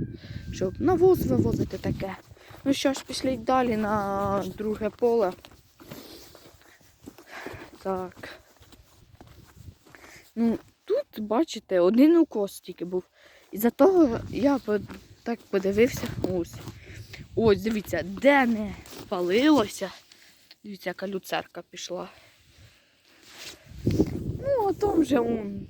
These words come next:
кусок па-, там випалювались речовини, болезні. Та й все. Ну, ось горіло. Дивіться, що тут росте. Нічого. Оце отут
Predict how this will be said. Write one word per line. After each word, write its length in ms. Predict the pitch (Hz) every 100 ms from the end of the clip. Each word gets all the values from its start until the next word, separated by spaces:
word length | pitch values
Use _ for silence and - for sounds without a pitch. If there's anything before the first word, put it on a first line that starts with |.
| 175 -
кусок 520 | - 220 269 294 269 -
па-, 160 | 226 - _ _ _ _ -
там 380 | 220 220 214 185
випалювались 1000 | 175 202 220 226 214 226 220 208 202 -
речовини, 640 | 202 190 202 202 240 214 190 - _ -
болезні. 800 | 196 208 208 196 190 190 202 196 220 - - - - - - -
Та 80 | -
й 60 | 202
все. 220 | - 202
Ну, 320 | 320 381 262
ось 260 | 262 - - - - - - _ _ - -
горіло. 680 | - 214 240 240 196 170 170 -
Дивіться, 380 | 202 196 190 175
що 200 | - 208
тут 240 | - 175
росте. 300 | - 175 -
Нічого. 720 | 202 453 - - 180 175 - - _ _ _ _ _ _ - -
Оце 320 | - 196 - 214
отут 460 | 202 214 226 -